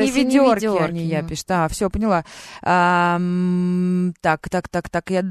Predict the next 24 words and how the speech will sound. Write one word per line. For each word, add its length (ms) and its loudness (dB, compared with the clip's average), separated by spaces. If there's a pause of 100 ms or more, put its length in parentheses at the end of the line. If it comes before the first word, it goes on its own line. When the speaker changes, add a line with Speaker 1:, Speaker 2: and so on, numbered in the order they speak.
Speaker 1:
я 340 2
рад, 420 0
дорожает 760 0
и 240 -6
не 340 2
рад, 260 0
что 160 -6
только 300 -4
до 120 -6
пятисот. 580 -6
Я, 300 0
э, 140 -12
устал, 600 -2 (380)
э, 160 -14 (100)
пе-, 240 -2
перефразируя 680 0
паншефа, 520 -4
искать 460 -4
парковки 500 -2
даже 320 0
за 160 -2
двести 400 -4
рублей. 400 -6 (320)
Вот. 580 2